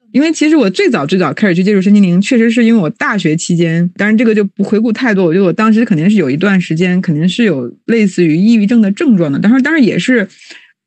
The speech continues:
碰到了一个朋友，他无意间提到了张德芬老师的书，让我开始去读了一系列的书。后来有内观，那段时间又有，因为你，你知道自我探寻的这个道路可能是伴随你整个生命历程的，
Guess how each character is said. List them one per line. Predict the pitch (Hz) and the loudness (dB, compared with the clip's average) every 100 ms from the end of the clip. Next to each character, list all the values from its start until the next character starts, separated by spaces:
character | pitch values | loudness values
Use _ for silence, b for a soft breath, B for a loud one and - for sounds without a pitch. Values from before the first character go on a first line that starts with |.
| - | -4
碰 | 269 254 | 2 2
到 | 220 | 2
了 | 208 | 2
一 | 180 | 2
个 | 208 208 | 0 -2
朋 | 180 185 151 160 | -2 -2 -2 0
友， | 220 165 123 | 0 0 -2
他 | 208 233 | 0 2
无 | 202 | 4
意 | 311 262 | 2 2
间 | 190 185 | 2 0
提 | 202 - | -2 -4
到 | 180 165 | -2 -2
了 | 143 87 78 - | -4 -6 -8 -6
张 | 180 185 | -2 0
德 | 175 | 0
芬 | 180 | -2
老 | 160 | -2
师 | 135 160 | -4 -2
的 | 160 | -2
书， | - 196 196 208 - _ _ 190 | -2 0 2 0 -4 _ _ -4
让 | 220 | -2
我 | 170 | -2
开 | - 180 | -2 -4
始 | |
去 | 156 | -2
读 | 175 151 | -2 0
了 | 165 | 0
一 | 156 | 0
系 | 160 | 0
列 | 165 | 0
的 | 143 | -2
书。 | 139 147 143 147 | -6 -6 -6 -2
后 | 247 | -2
来 | |
有 | 220 | 0
内 | 170 175 | 0 0
观， | 160 156 | -2 0
那 | 233 | 2
段 | 240 | 2
时 | 233 | 2
间 | 233 | 2
又 | 302 | 2
有， | 247 | 2
因 | 233 | 0
为 | 302 | 2
你， | 240 - - | 2 0 0
你 | 196 | 2
知 | 254 | 2
道 | 240 | 0
自 | 311 | 0
我 | 240 156 | 0 0
探 | - 247 | -2 0
寻 | 196 175 | 2 2
的 | |
这 | 185 | 2
个 | 190 160 | 0 -2
道 | 233 202 | 0 2
路 | 185 | 2
可 | 185 | 0
能 | 147 185 | 0 0
是 | 226 | 0
伴 | 202 247 214 | -2 0 0
随 | 175 | 2
你 | 196 | 0
整 | 202 - | 0 -2
个 | 165 | -2
生 | 233 240 | 2 2
命 | 240 | 4
历 | 320 | 0
程 | - 254 | -2 -4
的， | 135 | -6